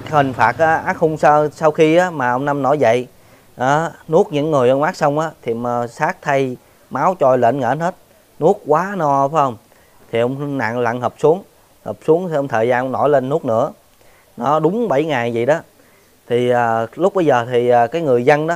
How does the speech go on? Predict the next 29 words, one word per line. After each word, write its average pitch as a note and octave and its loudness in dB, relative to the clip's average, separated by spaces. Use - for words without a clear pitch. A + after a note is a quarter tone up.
những C3 -6
cái F3 -4
người C3+ 2
còn B2 -2
sống E3+ -2
sót, F#3+ -2
sống F#3+ -2
sót G3+ 0
lại B2 4
đó, F3 2
thì B2 -2
quý C#3 0
vị C3+ -2
cũng D#3 -4
thắc F#3 -4
mắc G#3 -2
là B2 4
tại B2 -6
sao D3 4
mà, A#2+ -2
ờ, C3 -2
nuốt G#3 4
hết A3 -6
trơn D3 4
rồi C#3 0
còn C3 -2
đâu C#3+ 8
mà, C3 2
<laughs> B2+ -4